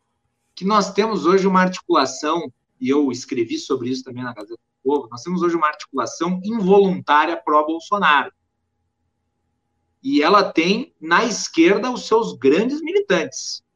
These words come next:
Gente como Jones, professor Jones Manuel,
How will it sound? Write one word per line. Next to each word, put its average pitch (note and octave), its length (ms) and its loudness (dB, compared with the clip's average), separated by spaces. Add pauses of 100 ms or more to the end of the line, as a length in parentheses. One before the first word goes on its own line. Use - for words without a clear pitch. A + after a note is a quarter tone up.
(2250)
Gente E3+ 320 -4
como F3 260 -2
Jones, E3+ 840 0 (880)
professor B2+ 400 -4
Jones C#3 320 -4 (120)
Manuel, B2 460 -4